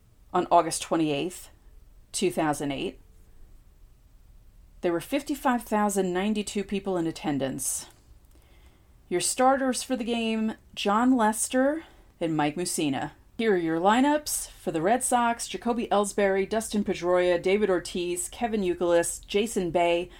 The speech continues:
Mark Kotsay, Jed Lowry, Alex Cora, Jason Varitek. For the Yankees, Johnny Damon, Derek Jeter, Bobby Abreu, Alex Rodriguez, Xavier Nady.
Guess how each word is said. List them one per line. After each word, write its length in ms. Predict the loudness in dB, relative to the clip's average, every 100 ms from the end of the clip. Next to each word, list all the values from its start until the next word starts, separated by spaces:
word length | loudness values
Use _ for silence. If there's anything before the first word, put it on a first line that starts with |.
| -20 -6
Mark 340 | 0 0 0
Kotsay, 680 | -4 -4 -4 0 0 0 -4 -8 -20 -12
Jed 200 | -2 0
Lowry, 640 | 2 4 4 2 2 -2 -2
Alex 320 | 0 0 -2
Cora, 360 | -4 0 2 2
Jason 460 | 2 0 0 0 0
Varitek. 540 | -2 -4 -6 -8 -8 -14 -20 -20 -20 -8
For 100 | -2
the 120 | 0
Yankees, 460 | 2 0 -2 -6 -2
Johnny 300 | 0 0 0
Damon, 460 | 0 0 -2 0
Derek 260 | 0 0 -2
Jeter, 340 | -6 -2 -2
Bobby 360 | 0 2 2 2
Abreu, 560 | 2 0 2 0 -2 -2
Alex 300 | -2 -2 0
Rodriguez, 580 | -2 0 -2 0 0 0
Xavier 600 | 0 0 0 0 0 0
Nady. 600 | 0 0 0 -4 -6